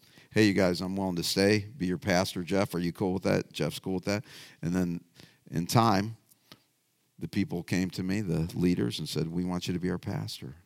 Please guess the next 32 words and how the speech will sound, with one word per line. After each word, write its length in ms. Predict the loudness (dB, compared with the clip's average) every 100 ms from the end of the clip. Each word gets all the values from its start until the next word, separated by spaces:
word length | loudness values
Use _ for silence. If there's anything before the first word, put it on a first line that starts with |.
| -8
That 160 | -8 -6
was, 160 | -8
what, 220 | -6 -6
sixteen, 640 | -6 -8 -8 -8 -6 -6 -6
seventeen 540 | -4 -4 -4 -6 -4
years 220 | -4 -4
ago, 220 | -6 -8 -6
seventeen 500 | -6 -6 -6 -8 -8
years 240 | -8 -10
ago. 240 | -8 -8 -10 _ _ _ _ _ _ -10
And, 280 | -6 -4
uh, 180 | -2 -2 -4 _ _ _ _ _ _ _ _ _ _ -8
so 140 | -2
God 240 | 6 8 10
had 160 | 8
this 140 | 6 0
church 280 | 0 0 0
in 60 |
mind. 420 | -2 -2 -4 -10 -20 _ _ -4
This 220 | -2 -2
wa-, 80 | 6
that 160 | 6
was 160 | 6 4
the 120 | 2
plan. 500 | 4 4 4 4 2
We 160 | 4 8
didn't 220 | 8 8
have 180 | 8 8
it 80 | 8
all 160 | 8
figured 420 | 6 4 6 8
out, 320 | 8 8 6